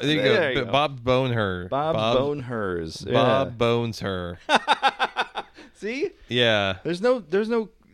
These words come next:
Speaker 2: creativity put into these. It's just like,
Speaker 1: And,
Speaker 2: this,
Speaker 1: and set
Speaker 2: this
Speaker 1: on the
Speaker 2: isn't
Speaker 1: chalkboard, it's like a
Speaker 2: the
Speaker 1: different sex position.
Speaker 2: Right.
Speaker 1: You see,
Speaker 2: <laughs> Today
Speaker 1: see,
Speaker 2: we're gonna be
Speaker 1: see,
Speaker 2: doing
Speaker 1: this
Speaker 2: the
Speaker 1: works.
Speaker 2: lotuses.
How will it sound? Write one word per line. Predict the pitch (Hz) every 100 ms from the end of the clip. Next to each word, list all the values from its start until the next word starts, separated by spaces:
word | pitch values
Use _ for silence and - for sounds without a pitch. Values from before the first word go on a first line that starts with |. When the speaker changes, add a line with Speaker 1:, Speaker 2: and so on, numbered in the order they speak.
| -
Speaker 2:
creativity | - 220 202 226 214 170
put | 139 165
into | 147 143
these. | 131 123 -
It's | 151 131
just | 156 156
like, | 143 104
Speaker 1:
And, | 92
Speaker 2:
this, | 139 156
Speaker 1:
and | 151 147 135
set | - 160
Speaker 2:
this | -
Speaker 1:
on | 143
the | 175
Speaker 2:
isn't | 226
Speaker 1:
chalkboard, | 139 156 147 147
it's | 143
like | 127
a |
Speaker 2:
the | 120
Speaker 1:
different | 113 120 -
sex | 113 107
position. | - 127 135 - 151 143 147
Speaker 2:
Right. | - 247 170 87 - _ _ _
Speaker 1:
You | 120
see, | - 143 143
Speaker 2:
<laughs> |
Today | - - 208 190
Speaker 1:
see, | 156
Speaker 2:
we're | 143
gonna | 147 156
be |
Speaker 1:
see, | 156
Speaker 2:
doing | 160
Speaker 1:
this | 147
Speaker 2:
the | 131
Speaker 1:
works. | 139 196 107 -
Speaker 2:
lotuses. | 85 -